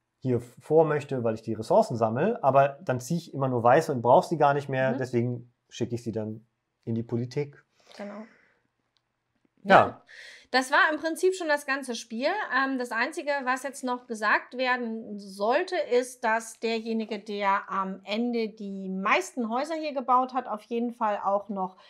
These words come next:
Speaker 2: diesen Bürger dazu bekommt. Der hat übrigens keinen Platz, den, den lege ich immer
Speaker 1: Genau,
Speaker 2: einfach
Speaker 1: das liegt
Speaker 2: irgendwo
Speaker 1: aber nur
Speaker 2: rein.
Speaker 1: daran, dass wir eine sehr alte Version
Speaker 2: Ja,
Speaker 1: des Spiels haben.
Speaker 2: in
Speaker 1: In
Speaker 2: der
Speaker 1: den,
Speaker 2: neuen.
Speaker 1: in den neueren Auflagen, die
Speaker 2: Ja.
Speaker 1: auch alle schon so erhältlich sind,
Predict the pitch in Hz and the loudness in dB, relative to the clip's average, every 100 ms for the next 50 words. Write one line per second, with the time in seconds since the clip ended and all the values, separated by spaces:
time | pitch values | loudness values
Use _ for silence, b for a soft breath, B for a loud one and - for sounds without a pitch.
0 | b - 165 208 220 254 254 285 285 277 | b -12 -6 -2 0 0 2 2 2 2
1 | 277 - 302 311 311 311 339 196 196 208 | -2 -4 -8 -8 -2 -2 -2 -8 -10 -8
2 | 208 202 - 196 190 220 - 220 196 185 | -10 -10 -10 -10 -2 -2 -2 -10 -8 -8
3 | 190 196 214 208 214 196 196 143 110 95 | -8 -8 -8 -8 -8 -4 0 2 2 4
4 | 143 190 175 156 156 143 139 135 135 123 | 4 6 6 6 10 10 10 4 0 2
5 | 123 120 170 - 123 240 240 311 302 143 | 4 6 4 4 4 6 6 4 0 6
6 | 156 165 214 160 147 143 - 277 254 165 | 10 10 8 4 4 4 2 -2 -8 -8
7 | 147 131 170 202 175 165 165 147 135 117 | -2 8 12 12 10 8 10 8 10 2
8 | - - 131 160 156 139 120 131 120 135 | 2 4 6 6 4 -2 2 2 4 4
9 | 156 131 139 135 | 4 2 4 2